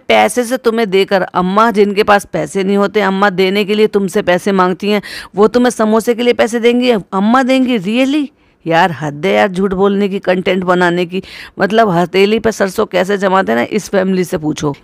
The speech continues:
कहती है रेट लगाओ मेरे समोसे के, मैं the great मैं बना रही हूँ ना, मतलब अपने आप को इतनी बड़ी महान एक्ट्रेस, सेलिब्रिटी, पता नहीं क्या समझ रही है कि मेरा हाथ लग रहा है तो मेरे हाथ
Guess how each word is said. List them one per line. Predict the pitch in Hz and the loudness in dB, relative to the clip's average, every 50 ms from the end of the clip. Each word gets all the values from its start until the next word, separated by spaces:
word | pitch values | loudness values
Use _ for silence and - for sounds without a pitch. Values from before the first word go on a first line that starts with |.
| _ - | _ 2
कहती | 208 202 - 226 | 2 2 4 4
है | 240 247 233 | 4 4 4
रेट | 196 208 208 214 220 208 226 | 4 6 6 6 4 4 2
लगाओ | 214 190 170 180 180 196 | 0 2 4 4 4 4
मेरे | 226 226 220 208 | 2 0 -2 -2
समोसे | 208 - 202 190 190 185 190 - 202 | -2 -4 -4 -4 -4 -4 -4 -6 -6
के, | 190 196 196 190 | -4 -4 -4 -2
मैं | 175 170 160 160 180 196 180 170 | -2 -4 -4 -2 -2 -4 -2 0
the | 175 214 202 170 151 | 0 0 0 0 -2
great | 170 180 180 196 202 220 214 - 196 175 | -2 2 2 4 4 2 2 0 -4 -6
मैं | 190 196 196 202 220 190 | -4 -2 -2 -2 -2 -2
बना | 196 180 175 165 | -2 -2 -2 -2
रही | 160 156 | -2 -2
हूँ | 156 170 185 | -4 -4 -2
ना, | 214 247 226 - - - - - - | -2 -4 -4 -6 -10 -16 -18 -10 -6
मतलब | - 185 - 214 208 | -6 0 2 4 4
अपने | 202 190 - 190 196 | 4 2 0 0 0
आप | 185 170 - | 0 0 0
को | - 208 | 0 -2
इतनी | 180 175 - - 170 190 208 | -2 -2 -4 -6 -4 -4 -2
बड़ी | 208 185 196 190 196 | -2 0 0 0 0
महान | 185 170 165 151 156 156 160 165 170 170 175 175 170 - - - | 0 0 -2 0 0 0 2 4 4 4 2 0 -2 -6 -6 -2
एक्ट्रेस, | 175 175 170 156 - - 180 170 165 170 170 - | -2 -2 -2 -2 -6 -4 -2 0 0 0 0 -4
सेलिब्रिटी, | - - - 190 180 185 185 175 165 175 180 165 - 180 180 | -4 0 2 2 4 4 2 2 2 0 0 0 -2 -4 -4
पता | - - 175 - 240 247 | -2 -2 0 0 0 0
नहीं | 247 240 | 0 -2
क्या | 196 - 220 208 202 202 | -2 0 0 2 2 0
समझ | - 202 190 190 185 165 | -2 -2 -4 -2 -4 -4
रही | 160 170 175 185 | -6 -4 -2 -2
है | 220 247 254 - - - - - - | -2 -2 -4 -6 -12 -18 -16 -4 0
कि | 214 202 | 0 2
मेरा | 196 190 202 220 226 254 247 233 | 4 4 4 4 4 4 2 2
हाथ | 202 202 202 202 - | 2 0 0 0 -2
लग | 196 185 175 170 156 | -2 -2 -2 -2 -2
रहा | 170 165 165 165 | -2 -4 -2 -2
है | 175 196 226 247 | -2 -2 -2 -2
तो | - 240 214 | -2 -4 -4
मेरे | 196 190 208 220 247 | 0 0 0 2 2
हाथ | 226 202 196 | 2 0 0